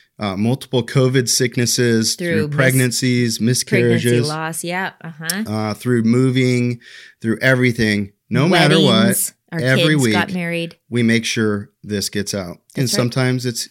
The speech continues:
Speaker 1: easier and sometimes it's really hard. And, but praise the Lord that he has allowed this to happen every week. And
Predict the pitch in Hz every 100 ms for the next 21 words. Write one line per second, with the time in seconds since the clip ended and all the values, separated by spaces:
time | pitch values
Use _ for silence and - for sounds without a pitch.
0 | - 101 101 107 135 135 - 98 104 104
1 | 104 - _ 101 104 110 123 131 92 _
2 | 104 98 98 - 101 107 104 - 143 135
3 | 113 113 104 95 - 101 - 104 110 104
4 | 98 101 101 101 104 104 101 95 98 98
5 | 101 101 - - - - - 101 101 98
6 | 98